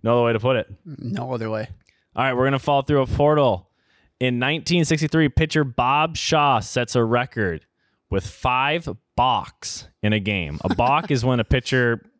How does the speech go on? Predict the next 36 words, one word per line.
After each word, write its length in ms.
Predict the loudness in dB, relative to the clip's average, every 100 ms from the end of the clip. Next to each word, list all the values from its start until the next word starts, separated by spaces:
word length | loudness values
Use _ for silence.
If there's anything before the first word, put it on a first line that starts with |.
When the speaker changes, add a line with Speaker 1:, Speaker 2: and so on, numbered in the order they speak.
| _
Speaker 1:
you 120 | 0
wanna 140 | 2 2
s-, 140 | -2 -8
you, 160 | -8
you 100 | -4
play 140 | 0 2
baseball, 320 | 2 2 2
you 60 | 2
wanna 120 | 0
describe 300 | 0 0 0
a, 80 | -2 -6 -18
what 280 | -4 0 2
you 120 | 4 2
would 220 | 0 -4
describe 440 | -10 -4 0 0
as 100 | 0
a 40 | 0
balk? 320 | 0 0 _ _ -20 _ _
Speaker 2:
When 240 | -6 -4
the 60 | -4
pitcher's 340 | -4 -4 -2
in 80 | -2
the 80 | -2
stretch, 640 | -2 0 0 0 -6 -8 _ -20 _ _ _
they 120 | -8 -6
come 260 | -2 -2
to 60 | -2
the 100 | -4
set 300 | -2 -2 0
position, 640 | -2 -2 -2 -2 -4 -4 -4
and 140 | -4
then 80 | -4
they 100 | -2
make 220 | -2 -4
a 40 | -2
move 460 | 0 0 -2 -4